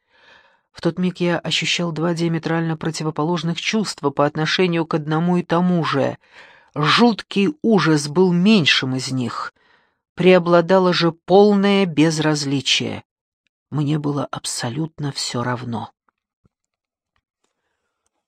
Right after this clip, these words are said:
Когда я добежал до них, я понял, Дон Хуан был прав. На самом деле они не были людьми.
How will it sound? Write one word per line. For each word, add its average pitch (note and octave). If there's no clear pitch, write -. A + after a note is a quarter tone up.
Когда E3
я G3
добежал F3+
до F3
них, F#3+
я F3
понял, C#3+
Дон D#3+
Хуан E3
был D#3
прав. C#3+
На F#3
самом F#3+
деле F3+
они E3
не E3+
были C3+
людьми. C3